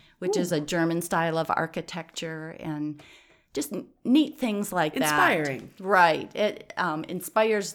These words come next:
Speaker 1: the artistry and creativity in me. Yeah.
Speaker 2: Great. So how long have you been running
Speaker 1: I've been
Speaker 2: the
Speaker 1: doing
Speaker 2: firm
Speaker 1: that
Speaker 2: now?
Speaker 1: since two thousand and five.
Speaker 2: Oh, wow. Okay.
Speaker 1: And I've had a variety of clients, um, but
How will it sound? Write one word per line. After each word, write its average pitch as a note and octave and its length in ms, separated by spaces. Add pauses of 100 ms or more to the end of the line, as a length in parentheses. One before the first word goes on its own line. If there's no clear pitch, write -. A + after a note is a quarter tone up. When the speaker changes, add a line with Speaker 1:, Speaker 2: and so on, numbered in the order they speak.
Speaker 1:
the E3+ 200
artistry E3 560
and D3 100
creativity C#3 800
in C#3 160
me. C#3+ 280 (600)
Yeah. E3+ 260 (360)
Speaker 2:
Great. G#4+ 240
So A#3 60
how C4+ 140
long C4 180
have B3+ 100
you A#3+ 60
been G#3+ 180
running G3+ 440 (560)
Speaker 1:
I've A#3+ 120
been C#4+ 120
Speaker 2:
the C#4+ 80
Speaker 1:
doing B3+ 120
Speaker 2:
firm G#3+ 100
Speaker 1:
that - 20
Speaker 2:
now? F#3 60
Speaker 1:
since - 580
two D4+ 160
thousand A3 380
and D#3 160
five. - 600 (100)
Speaker 2:
Oh, F#4 80
wow. B3 240
Okay. A3 180
Speaker 1:
And A3+ 140
I've A3 140
had D#4+ 180
a D#4 80
variety G3+ 600
of D3 160
clients, C#3+ 720
um, D#3 460
but - 320